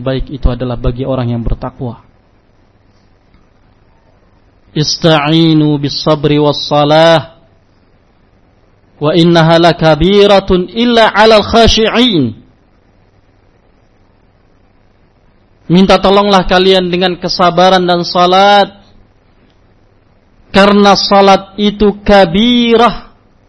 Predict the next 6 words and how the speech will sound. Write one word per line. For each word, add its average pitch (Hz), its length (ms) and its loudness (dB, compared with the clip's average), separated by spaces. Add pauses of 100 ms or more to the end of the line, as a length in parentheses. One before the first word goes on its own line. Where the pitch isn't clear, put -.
(640)
berat, 240 540 -2 (840)
berat. 170 320 -4 (1900)
Asqalu 277 480 2
salawat 262 720 2 (160)
'alal 247 320 4
munafiqin 240 880 0